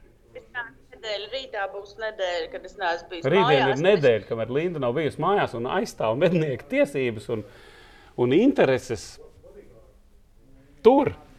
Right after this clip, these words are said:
Speaker 2: vai ne?
Speaker 1: Iep-, informāciju, un es teicu, ka
Speaker 2: Jā.
Speaker 1: Facei vajag ierīkot papī korneru jeb kucēnu stūrīti tādiem kā es, kas ir noilgojušies pēc saviem suņiem.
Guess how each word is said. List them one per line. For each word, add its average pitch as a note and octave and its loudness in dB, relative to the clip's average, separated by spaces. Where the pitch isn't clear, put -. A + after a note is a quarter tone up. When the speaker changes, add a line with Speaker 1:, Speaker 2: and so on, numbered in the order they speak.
Speaker 2:
vai F#2+ -14
ne? A2+ -4
Speaker 1:
Iep-, C#4 -4
informāciju, G#3+ -8
un G3+ -10
es G#3+ -14
teicu, A#3+ -4
ka - -6
Speaker 2:
Jā. G2 -2
Speaker 1:
Facei A#3 -2
vajag A3 -6
ierīkot F3+ -6
papī G#3+ -4
korneru F#3 -4
jeb E3 -8
kucēnu F#3 -8
stūrīti E3+ -8
tādiem D#3 -6
kā D3+ -4
es, G3 -6
kas - -20
ir E3+ -4
noilgojušies E3 -4
pēc - -16
saviem D#3 -8
suņiem. F2 -12